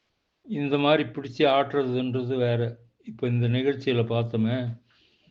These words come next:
அந்த மாதிரி செய்யறதுன்றது வேற. ஆனால்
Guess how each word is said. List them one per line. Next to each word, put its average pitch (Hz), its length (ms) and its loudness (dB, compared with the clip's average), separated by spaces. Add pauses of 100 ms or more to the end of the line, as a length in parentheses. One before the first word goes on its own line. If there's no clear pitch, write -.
(280)
அந்த 143 300 -2
மாதிரி 147 300 4
செய்யறதுன்றது 127 840 0
வேற. 117 240 2 (1500)
ஆனால் 127 540 2